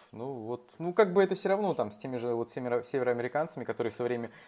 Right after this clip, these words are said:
приезжали в Подольск, например, там подраться, там не сравнить. Там прям ребята, ну, умеют драться.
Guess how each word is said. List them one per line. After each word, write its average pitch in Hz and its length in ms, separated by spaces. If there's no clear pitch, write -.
приезжали 120 580
в - 100
Подольск, 120 400
например, 107 360
там 98 140
подраться, 101 420
там 98 200
не 101 100
сравнить. 104 460
Там 110 180
прям 110 220
ребята, 110 360
ну, 110 340
умеют 107 260
драться. - 320